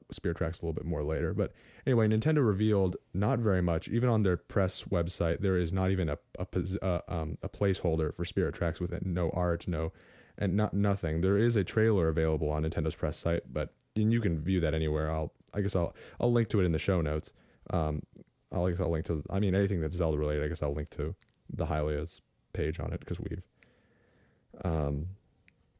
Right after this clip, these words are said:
we, we've got all the, we've got plenty of Spirit Tracks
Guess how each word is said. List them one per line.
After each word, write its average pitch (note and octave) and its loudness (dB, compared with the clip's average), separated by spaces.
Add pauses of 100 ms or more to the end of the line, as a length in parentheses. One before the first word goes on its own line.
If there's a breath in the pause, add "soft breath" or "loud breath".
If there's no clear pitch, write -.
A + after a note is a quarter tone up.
(640)
we, G#2+ 4
we've F#2+ 4
got E2+ 2
all D#2 2
the, D2+ -2 (260)
we've G#2 0
got F#2+ 0
plenty E2+ 0
of E2 -4
Spirit - -2
Tracks - -4